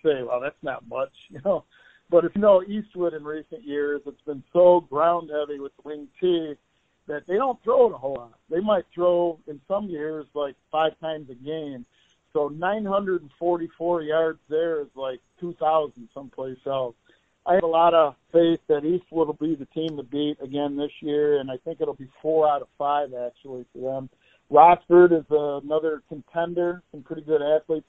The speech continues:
there. Big loss was the graduation of quarterback Kyle Comanacker, who was the real deal last year. He was, you know, if you give him another, uh, series,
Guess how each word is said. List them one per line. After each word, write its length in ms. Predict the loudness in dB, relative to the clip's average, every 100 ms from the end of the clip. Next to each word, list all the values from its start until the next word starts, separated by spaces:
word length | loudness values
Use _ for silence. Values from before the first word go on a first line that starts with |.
| 2
there. 320 | 4 4 2 _ _ _ _ _ -2
Big 220 | 2 4 4
loss 400 | 6 8 6 4
was 180 | -10 -12 -12 -14
the 80 | -8
graduation 800 | -2 0 0 2 2 2 -10
of 80 | -16
quarterback 600 | -4 -2 -2 -4 -6 -6
Kyle 280 | -4 -2 -2
Comanacker, 920 | -4 -6 -6 -8 -6 -8 -6 -8 -8 _ _ _ _ -10
who 300 | -8 -6 -2
was 240 | -2 -4 -10 -6
the 100 | -4
real 360 | 2 2 2 -2
deal 320 | -4 -2 -2
last 280 | -6 -8 -10 -14
year. 200 | -12 -6
He 160 | -4
was, 240 | -2 -4 -8 _ _
you 220 | -10 -6
know, 160 | 0 -2
if 140 | -2
you 60 | -8
give 200 | -2 0
him 180 | -2 -2
another, 600 | -4 0 0 0 -2 -4
uh, 140 | -4 -8 -6
series, 380 | -2 -2 -4